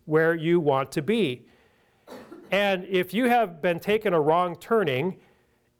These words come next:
then to go forward does not get you any nearer. If you're on the wrong road, progress means doing an about turn and walking back to the right road.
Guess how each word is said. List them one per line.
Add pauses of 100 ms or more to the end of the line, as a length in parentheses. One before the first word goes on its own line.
(280)
then
to
go
forward
does
not
get
you
any
nearer. (760)
If
you're
on (160)
the
wrong
road,
progress
means
doing
an
about
turn
and
walking
back
to
the
right
road.